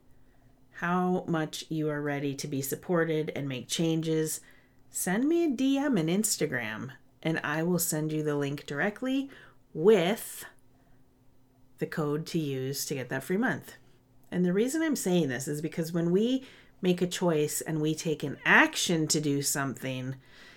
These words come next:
it actually starts to propel our transformation forward even faster. So just by simply taking a second to D M me and go, "Hey, I want in on this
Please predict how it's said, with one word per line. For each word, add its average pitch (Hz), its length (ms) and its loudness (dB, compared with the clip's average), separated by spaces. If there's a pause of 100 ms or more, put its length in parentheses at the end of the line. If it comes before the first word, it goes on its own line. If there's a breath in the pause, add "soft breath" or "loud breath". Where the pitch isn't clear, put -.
(240 loud breath)
it - 320 0
actually 165 560 4
starts 156 460 0
to 170 120 -4
propel 151 680 -2
our 151 180 -2
transformation 143 1040 -6
forward 143 400 -4
even 135 320 -6
faster. - 840 -6 (460 loud breath)
So 165 140 -4
just 214 340 0
by 311 120 0
simply 254 440 0
taking 208 380 2
a 156 60 0
second 196 600 0
to 160 120 -6
D 165 280 4
M 160 160 4
me 170 140 4
and 160 100 0
go, 147 160 2
"Hey, 147 220 -4
I 147 80 2
want 147 260 0
in 147 160 -2
on 147 140 -2
this 139 260 -4